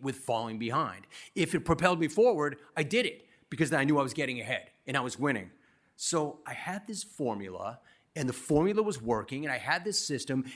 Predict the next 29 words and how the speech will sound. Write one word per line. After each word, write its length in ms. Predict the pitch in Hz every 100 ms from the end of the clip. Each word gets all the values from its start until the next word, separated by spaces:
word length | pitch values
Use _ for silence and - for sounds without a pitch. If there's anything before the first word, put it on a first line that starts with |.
| -
and 80 | 151
I 40 |
had 160 | 139 160
the 60 |
results 360 | 151 147 147 147
to 100 | 175
show 240 | - 233
for 200 | - 101
it. 60 | - _
I 60 | 123
had 140 | 127
seven 580 | - - - 151 156 202
internships 840 | - 143 135 127 117 - 123 123
in 140 | - 120
three 300 | - 123 185
years, 500 | 151 101 135 156 - _ - - -
and, 200 | 170 - - _
like, 160 | 170 -
I 60 | 135
was 120 | 113
a 40 |
kook 540 | - - 190 262 - - - _ _ _ _ _
and 200 | 131 139
didn't 140 | 185
have 100 | 175
a 20 | 170
lot 160 | 143
of 40 | 131
friends, 520 | 156 233 220 202